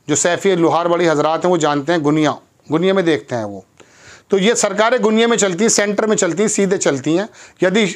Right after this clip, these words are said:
यदि विपक्ष मजबूत हो। दस साल से विपक्ष था ही नहीं, क्या क्या मनमानियाँ हो रही थी साहब,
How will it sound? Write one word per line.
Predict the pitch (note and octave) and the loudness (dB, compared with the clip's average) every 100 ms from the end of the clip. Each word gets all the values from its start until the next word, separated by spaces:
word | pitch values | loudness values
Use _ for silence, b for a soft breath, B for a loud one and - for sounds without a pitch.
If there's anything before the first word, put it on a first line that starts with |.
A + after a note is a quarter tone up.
| D#3 | -2
यदि | E3+ G3+ | 0 0
विपक्ष | G#3+ G3 A#3 - G3 | 0 0 -2 -2 -2
मजबूत | D3 C3 D3 - | -2 -2 -2 -4
हो। | G2+ _ B B B B | -18 _ B B B B
दस | C3+ G3 - | -4 -2 0
साल | A3 G#3 | 0 0
से | A#3 | 0
विपक्ष | A3 G#3+ - | 0 -2 -2
था | F3+ | -2
ही | F3 G#3 | 0 0
नहीं, | A3 A#3+ | -2 -4
क्या | G3 D#3 | -4 -2
क्या | D#3 F3 | 0 -2
मनमानियाँ | E3+ D3+ D#3 E3+ F3 F3+ F3+ | -2 -4 -2 0 0 0 0
हो | F3 | 2
रही | E3+ E3+ | 0 0
थी | E3 | -2
साहब, | E3 F#3 | -2 -2